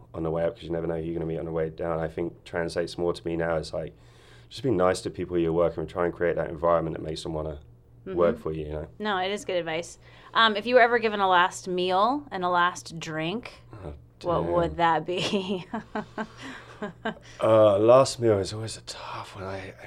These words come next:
Speaker 1: I, I always stumble on these questions 'cause there's so many foods I like at
Speaker 2: I
Speaker 1: so many
Speaker 2: know.
Speaker 1: different moments. Like,
Speaker 2: And this is it. This is the last one you're ever gonna
Speaker 1: last
Speaker 2: get.
Speaker 1: one you're ever gonna have.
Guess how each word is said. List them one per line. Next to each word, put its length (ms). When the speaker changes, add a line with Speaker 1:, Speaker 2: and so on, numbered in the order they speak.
Speaker 1:
I, 60
I 140
always 220
stumble 400
on 100
these 160
questions 420
'cause 180
there's 140
so 360
many 180
foods 360
I 100
like 320
at 60
Speaker 2:
I 0
Speaker 1:
so 400
many 100
Speaker 2:
know. 80
Speaker 1:
different 320
moments. 420
Like, 220
Speaker 2:
And 100
this 120
is 80
it. 200
This 140
is 60
the 120
last 320
one 100
you're 120
ever 180
gonna 180
Speaker 1:
last 200
Speaker 2:
get. 60
Speaker 1:
one 100
you're 100
ever 120
gonna 180
have. 420